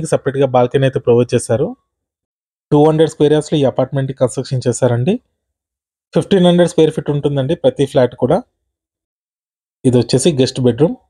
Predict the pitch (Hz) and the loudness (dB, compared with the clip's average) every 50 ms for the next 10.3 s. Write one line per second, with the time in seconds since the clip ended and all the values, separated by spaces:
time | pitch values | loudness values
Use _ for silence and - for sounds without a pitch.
0 | _ _ _ _ _ _ _ _ _ _ _ _ _ _ _ _ _ _ _ - | _ _ _ _ _ _ _ _ _ _ _ _ _ _ _ _ _ _ _ 0
1 | 143 143 147 165 185 180 202 208 190 175 151 - - 151 - 190 170 - 143 - | 0 2 2 0 0 2 2 2 4 2 2 0 0 -2 -2 -2 -4 -4 -4 -2
2 | - 135 - - - 151 143 147 151 147 - 139 - - 143 127 123 120 120 139 | -2 -2 -2 0 0 2 2 2 0 0 -2 -4 -2 -2 -2 -2 -2 -2 -2 -2
3 | - - 123 - - 143 - - 143 120 107 120 - 160 190 233 - _ _ _ | 0 -2 -2 0 0 -2 0 2 0 0 0 -2 -4 -6 -6 -6 -6 _ _ _
4 | _ _ _ _ _ _ _ _ _ _ _ _ _ _ _ _ _ _ _ _ | _ _ _ _ _ _ _ _ _ _ _ _ _ _ _ _ _ _ _ _
5 | _ _ - 135 139 135 - 160 165 160 160 - 147 143 139 139 147 143 135 131 | _ _ 2 2 2 4 4 2 2 2 0 0 2 2 2 2 0 -2 -2 -2
6 | 139 135 135 131 165 170 - 135 123 - - - 143 135 131 135 135 127 - - | -4 -4 -2 -2 -2 0 0 0 0 0 -2 -2 0 0 2 2 0 -2 -2 -2
7 | 131 120 120 120 - 127 120 123 170 180 - - 123 117 113 123 110 - - 180 | -2 0 0 -2 -6 -8 -6 -4 -6 -4 0 2 2 2 2 0 -2 -2 -4 -6
8 | 240 _ _ _ _ _ _ _ _ _ _ _ _ _ _ _ _ _ _ _ | -6 _ _ _ _ _ _ _ _ _ _ _ _ _ _ _ _ _ _ _
9 | _ _ _ _ _ _ _ _ _ - 139 131 135 135 135 - 135 135 143 151 | _ _ _ _ _ _ _ _ _ 0 2 2 2 2 2 2 2 2 2 2
10 | 143 135 123 123 160 196 | 2 0 0 0 -2 -2